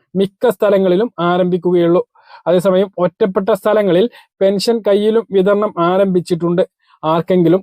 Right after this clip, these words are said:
കയ്യിൽ പെൻഷൻ ലഭിച്ചിട്ടുണ്ട് എങ്കിൽ ആ കാര്യമൊന്ന് കമന്റ് ആയിട്ട് അറിയിക്കാൻ മറക്കരുത്. ഭൂരിഭാഗം ആളുകൾക്കും വെള്ളിയാഴ്ച മുതൽ, വെള്ളിയാഴ്ച വൈകുന്നേരത്തോടു കൂടി മാത്രമേ കയ്യിൽ പെൻഷൻ എത്തുകയുള്ളൂ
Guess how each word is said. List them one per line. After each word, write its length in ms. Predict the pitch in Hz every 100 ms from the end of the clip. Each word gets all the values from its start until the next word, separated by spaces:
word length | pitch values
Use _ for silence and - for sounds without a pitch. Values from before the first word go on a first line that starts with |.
| -
കയ്യിൽ 300 | 175 180 196
പെൻഷൻ 400 | 180 190 180 202 175
ലഭിച്ചിട്ടുണ്ട് 720 | 180 208 233 196 208 214 220 190
എങ്കിൽ 260 | 175 165 202 - _ -
ആ 60 | 185
കാര്യമൊന്ന് 540 | 190 202 202 190 175 214
കമന്റ് 400 | 202 190 214 196
ആയിട്ട് 320 | 180 160 156 262 - _
അറിയിക്കാൻ 480 | 170 185 208 - 160 151
മറക്കരുത്. 560 | 170 175 - 175 175 180 _ _ -
ഭൂരിഭാഗം 580 | 180 196 202 190 190 196
ആളുകൾക്കും 580 | 185 185 196 170 156 202 226 _ 175
വെള്ളിയാഴ്ച 600 | 180 196 214 208 170 202
മുതൽ, 280 | 185 170 147
വെള്ളിയാഴ്ച 420 | 175 180 185 180 202
വൈകുന്നേരത്തോടു 760 | 185 185 208 214 202 208 202
കൂടി 240 | 185 185
മാത്രമേ 440 | 180 175 180 165 208 - _ _
കയ്യിൽ 340 | 196 196 196 165
പെൻഷൻ 440 | - 180 175 180 160 175
എത്തുകയുള്ളൂ 720 | 165 - 190 170 170 170